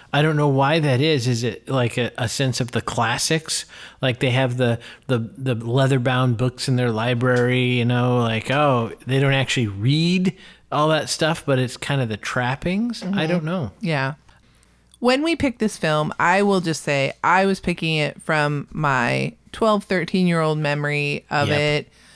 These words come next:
Speaker 2: The idea of the low class getting one up on the upper class. It also fit within our theme for the month. And it wasn't until we watched this film that we realized, holy cow, there is a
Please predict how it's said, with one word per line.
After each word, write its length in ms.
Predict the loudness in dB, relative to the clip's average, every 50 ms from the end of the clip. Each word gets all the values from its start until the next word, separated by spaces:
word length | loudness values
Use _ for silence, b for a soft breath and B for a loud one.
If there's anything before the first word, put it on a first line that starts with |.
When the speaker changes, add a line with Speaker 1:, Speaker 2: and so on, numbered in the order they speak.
| b b b b
Speaker 2:
The 120 | 0 2
idea 680 | 2 2 0 0 -2 0 0 2 2 2 2 2 0 -2 -6
of 680 | -4 0 0 2 2 4 2 2 2 2 0 -4 -8 -14 -10 -4
the 140 | -2 0 0
low 300 | 2 2 2 2 2 0
class 460 | -2 -2 0 2 2 2 0 0 -4
getting 460 | -4 -2 0 2 2 2 2 2 2 2
one 260 | 2 2 2 0 0
up 360 | -2 -2 0 -2 -2 -2 -4 -2
on 400 | 0 0 2 2 0 0 -2 -2
the 100 | -4 -4 -2
upper 260 | 0 0 0 0 -2 -4
class. 600 | -2 -2 0 2 2 2 2 0 -2 -4 -10 -6 -4
It 160 | -4 -2 0
also 380 | 0 0 0 0 0 -2 -4 -4
fit 260 | -2 -2 -4 -4 -4
within 260 | -4 -4 -4 -2 -2
our 120 | 0 -2 -2
theme 320 | -2 0 0 2 2 2 2
for 100 | 2 0
the 100 | 0 2
month. 380 | 2 2 2 2 0 -2 -4 _ B B B B B B B B B
And 100 | 0 0
it 80 | 2 2
wasn't 360 | 2 2 2 2 0 0 0
until 220 | 0 2 2 2
we 120 | 2 2 2
watched 360 | 2 2 2 0 -2 -6 -4
this 180 | -4 -4 -4 -2
film 240 | 0 0 2 2
that 100 | 0 0 0
we 120 | 0 0
realized, 460 | 0 0 0 2 2 0 0 -2 -4 -8
holy 560 | -8 -4 -2 0 2 2 2 2 0 -2 -4
cow, 600 | -6 -4 -2 0 2 4 4 4 4 4 2 0 B B B B B B B B B B
there 180 | -2 2 2 2
is 280 | 2 0 -2 -2 -2 -2
a 60 | -6